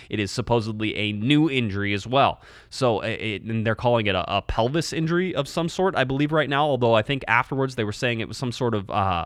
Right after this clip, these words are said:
hamstring or, or, or groin issue, um, there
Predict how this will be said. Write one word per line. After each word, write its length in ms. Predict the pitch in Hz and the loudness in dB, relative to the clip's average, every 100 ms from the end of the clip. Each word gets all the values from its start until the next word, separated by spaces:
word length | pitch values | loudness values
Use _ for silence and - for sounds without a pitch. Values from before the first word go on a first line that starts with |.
| - - | -6 -10
hamstring 640 | - 120 127 - 135 131 | -2 -2 -2 -2 0 0
or, 120 | 98 | -2
or, 420 | - 104 101 95 78 | -2 -2 0 -2 -4
or 340 | 98 95 87 | -6 -4 -6
groin 440 | 98 110 131 147 | -6 0 2 0
issue, 400 | 156 139 - 156 151 - - - | -2 -4 -2 -2 -4 -12 -16 -2
um, 380 | 107 101 98 | 0 2 0
there 300 | 98 117 110 | 2 2 2